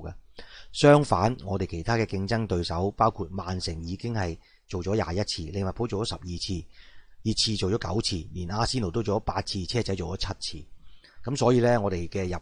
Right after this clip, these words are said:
球率啦，或者佢雖然入球嘅數字呢比較少呢，呢一樣嘢呢就真係，嗯，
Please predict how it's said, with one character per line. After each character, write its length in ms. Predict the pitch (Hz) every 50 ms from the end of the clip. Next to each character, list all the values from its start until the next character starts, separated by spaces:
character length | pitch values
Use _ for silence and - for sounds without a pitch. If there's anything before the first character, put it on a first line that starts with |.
| -
球 260 | - - 82 78 78
率 220 | 82 90 92 127 -
啦， 180 | 123 120 117 117 107
或 80 | 95 92
者 80 | 117
佢 140 | 120 127 110
雖 240 | - - 165 143 92
然 100 | 95 92
入 100 | - -
球 120 | 90 85
嘅 160 | 90 107 110
數 340 | 98 - - 117 104 104 107
字 160 | 101 - 92
呢 140 | 90 101 120
比 200 | - - 90 95
較 220 | 104 104 90 90 90
少 260 | - - - - 82 82 85 95
呢， 240 | 101 208 104 - 104 - - - - - - - -
呢 140 | - 127 127
一 60 | 131
樣 260 | 131 110 90 85 80
嘢 240 | 82 82 82 90 92
呢 220 | 101 104 107 107
就 180 | 95 87 82 80
真 240 | - - 101 107 104
係， 340 | 92 85 82 80 82 82
嗯， 520 | 82 82 80 80 80 80 80 80 80 76